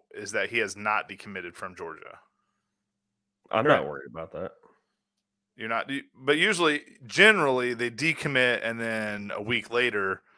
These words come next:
Speaker 2: Not
Speaker 1: they
Speaker 2: always.
Speaker 1: commit.
Speaker 2: Not always.
Speaker 3: Not on the
Speaker 2: 'Cause
Speaker 3: flips. There'd
Speaker 2: Yeah.
Speaker 3: be guys soft, soft commits and then flip right at their signing. Like, just
Speaker 2: Yeah.
Speaker 3: grab the other hat, and people are like, "What the fuck?"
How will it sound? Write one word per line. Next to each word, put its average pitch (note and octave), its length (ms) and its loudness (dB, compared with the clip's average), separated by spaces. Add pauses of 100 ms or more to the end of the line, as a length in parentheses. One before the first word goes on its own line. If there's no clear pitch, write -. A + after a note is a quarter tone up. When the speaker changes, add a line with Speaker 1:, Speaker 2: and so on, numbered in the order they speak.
(320)
Speaker 2:
Not C3 140 6
Speaker 1:
they A2 40 6
Speaker 2:
always. F#2 160 6
Speaker 1:
commit. G2+ 380 -2 (300)
Speaker 2:
Not C3+ 200 0
always. E2 340 -4 (260)
Speaker 3:
Not F3 240 0
on F#3 140 2
the B2 100 2
Speaker 2:
'Cause G2 80 -8
Speaker 3:
flips. C#3 500 -2 (340)
There'd A3+ 160 10
Speaker 2:
Yeah. G#2+ 200 8
Speaker 3:
be - 60 -2 (180)
guys G3 340 8
soft, - 680 0
soft F#3+ 380 0
commits F3+ 480 -2
and E3 160 -2
then D#3 140 -2
flip E3+ 420 0
right D3+ 280 2
at D#3+ 140 -2
their C#3 140 -4
signing. C#3 540 -4 (120)
Like, C3 240 -4
just - 140 -4
Speaker 2:
Yeah. G#2 60 -2
Speaker 3:
grab C#3 260 0
the C3+ 100 -2
other C3 240 0
hat, C3+ 180 2
and A2 80 -10
people C#3+ 200 -4
are C3+ 40 0
like, C3 140 -2
"What G3 200 0
the E3 100 0
fuck?" - 440 0